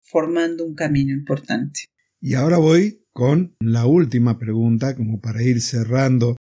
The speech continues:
Speaker 2: esta entrevista. Sin duda que te voy a llamar en otro momento para seguir hablando porque es interesantísimo. Y la pregunta pasa por lo siguiente.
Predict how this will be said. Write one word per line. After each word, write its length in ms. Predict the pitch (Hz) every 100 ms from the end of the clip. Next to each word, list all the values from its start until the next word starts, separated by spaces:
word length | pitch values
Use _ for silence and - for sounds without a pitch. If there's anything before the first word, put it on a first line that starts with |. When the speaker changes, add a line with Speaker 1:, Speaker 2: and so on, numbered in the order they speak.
| _ _ _ _ _
Speaker 2:
esta 300 | 123 120 127
entrevista. 760 | 113 120 123 139 - 175 190 _ _ _ _ -
Sin 260 | 131 127 120
duda 260 | 123 120
que 300 | 120 120 120
te 100 | -
voy 280 | 123 127 135
a 100 | 131 -
llamar 500 | 123 131 127 147 147
en 120 | 135
otro 200 | 139 131
momento 480 | 127 123 135 120 123
para 200 | 107 101
seguir 340 | - 107 117
hablando 400 | 113 117 123 131
porque 280 | 113 98 120
es 140 | 113 123
interesantísimo. 1000 | 113 107 107 107 107 120 117 135 165 _ _ _ _ _
Y 80 | 175
la 160 | 190 -
pregunta 380 | 190 226 220 185
pasa 260 | 190 190
por 80 | 156
lo 60 | 123
siguiente. 480 | 135 120 95 104